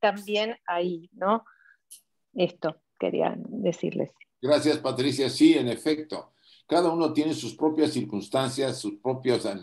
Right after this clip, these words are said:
Speaker 2: legado kármico que la, la, los, nos mueve, no solamente del lugar en que estamos, sino de las condiciones en que yo me encuentro con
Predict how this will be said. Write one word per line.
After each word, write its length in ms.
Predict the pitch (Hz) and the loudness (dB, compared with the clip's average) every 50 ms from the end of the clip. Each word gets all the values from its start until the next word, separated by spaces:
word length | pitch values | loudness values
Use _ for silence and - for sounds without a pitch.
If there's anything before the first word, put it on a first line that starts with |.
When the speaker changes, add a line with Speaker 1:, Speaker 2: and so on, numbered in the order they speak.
| 92 - | -12 -8
Speaker 2:
legado 580 | - 107 107 101 98 120 127 131 117 117 113 - | -4 -4 -2 2 4 4 4 4 2 0 -2 0
kármico 640 | - 127 123 123 120 120 123 123 123 110 104 - | 2 2 2 4 2 0 -4 -4 -4 -6 -6 -4
que 100 | - 92 | -2 -2
la, 220 | 90 85 82 85 - - | -2 -2 -2 -6 -6 -6
la, 200 | - 98 87 - | -6 -4 -4 -4
los, 280 | - 101 107 107 92 98 | -2 -2 -2 0 -2 -2
nos 280 | 104 107 110 110 101 104 | -2 0 -2 -2 -2 0
mueve, 560 | 113 120 131 135 135 131 127 131 135 135 - _ _ _ _ _ _ _ _ _ _ | 0 2 4 4 4 4 2 2 0 -2 -6 _ _ _ _ _ _ _ _ _ _
no 100 | - 120 | -8 -4
solamente 500 | 127 - 151 139 135 127 139 135 135 135 | -2 -2 0 0 0 0 0 0 0 0
del 160 | 113 110 104 | 0 0 0
lugar 260 | 101 98 104 120 131 131 | 0 0 2 2 2 2
en 100 | 123 113 | 0 -2
que 100 | 117 101 | -4 -8
estamos, 440 | - - 139 151 151 127 107 87 | -4 -2 -2 -2 0 -2 -4 -6
sino 260 | - 92 92 95 95 95 | -8 -8 -8 -8 -6 -6
de 360 | 90 92 90 85 78 - _ _ _ _ _ _ _ - | -4 -4 -4 -4 -6 -10 _ _ _ _ _ _ _ -4
las 220 | 98 104 101 101 | -2 -2 -2 -2
condiciones 760 | - 113 104 101 101 98 - - 131 131 131 135 135 - - | -2 -2 0 0 0 0 0 2 2 2 2 0 -2 -2 -4
en 100 | 110 101 - | -6 -6 -4
que 140 | 101 90 | -6 -2
yo 140 | 90 110 120 | 0 0 0
me 120 | 135 131 123 | 2 0 -2
encuentro 600 | 113 - - 117 120 123 127 127 127 113 92 - | -4 -2 0 2 2 2 2 0 -2 -2 -4 -4
con 380 | 95 90 90 82 78 76 _ | -8 -8 -8 -12 -16 -18 _